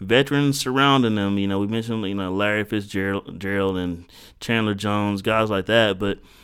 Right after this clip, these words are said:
are they ready to really play on the huge stage and compete for an N F C crown? I'm not quite ready to give them that N F C title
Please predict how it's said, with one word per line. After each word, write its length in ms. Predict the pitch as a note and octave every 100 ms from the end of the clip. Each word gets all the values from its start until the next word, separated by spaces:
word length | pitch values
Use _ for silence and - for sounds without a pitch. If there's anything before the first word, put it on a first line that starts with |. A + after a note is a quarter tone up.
| - _
are 160 | A2+ A#2+
they 200 | C#3+ B2
ready 340 | G#2+ B2 B2+
to 160 | - G#2+
really 540 | G2+ A2+ A2+ G2+ G2 - _ _ - - -
play 300 | - B2+ D3
on 120 | C3
the 120 | A#2+ G#2+
huge 480 | G#2+ C3+ D3 C#3
stage 500 | - G#2+ G#2 G#2 G2+
and 100 | G2
compete 360 | F#2 G2 A2+ G#2+
for 160 | G2 F#2
an 80 |
N 100 | F#2 G2
F 120 | F2+
C 180 | F#2+ F2+
crown? 500 | - F#2 E2+ D#2+ D#2 - - -
I'm 220 | F2 G2+
not 220 | C#3 C3+
quite 480 | - C3 A#2+ A#2+ - _ _ -
ready 440 | G#2+ A#2 A#2 A2+
to 160 | - G2+
give 380 | F2 A2 G#2+ F#2+
them 440 | F#2+ F2+ F2 E2+ _ _
that 300 | - F#2 E2+ -
N 160 | G2+ G#2
F 160 | G2+ F#2
C 540 | - G2+ F#2+ F#2 E2 - - - - _ _ -
title 920 | - G#2 G#2 G2+ G2 F#2 F2+ E2+ E2+